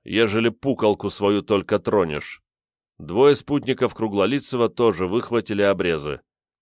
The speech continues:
Опиленные до цевья двустволки с обтёсанными под пистолетную рукоять прикладами.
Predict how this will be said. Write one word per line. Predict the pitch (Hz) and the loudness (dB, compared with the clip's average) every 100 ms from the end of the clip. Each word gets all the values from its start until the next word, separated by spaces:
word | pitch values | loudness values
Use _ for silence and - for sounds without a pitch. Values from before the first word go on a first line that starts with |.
| - | -6
Опиленные | 85 - 113 110 110 104 | -4 0 2 2 4 2
до | 98 | 2
цевья | 98 107 98 101 | 0 0 2 2
двустволки | 87 87 90 110 120 110 113 101 - _ | 2 -2 -6 0 -2 0 0 0 -2 _
с | - 101 | -6 -2
обтёсанными | 95 139 135 131 117 110 | 0 2 2 2 -2 -2
под | 104 104 - | 0 -2 -2
пистолетную | 104 - 104 104 101 95 | -6 0 2 2 0 -2
рукоять | 92 92 87 87 - | -2 -2 0 0 -2
прикладами. | 92 92 98 80 73 71 - | -6 -2 0 0 -2 -8 -12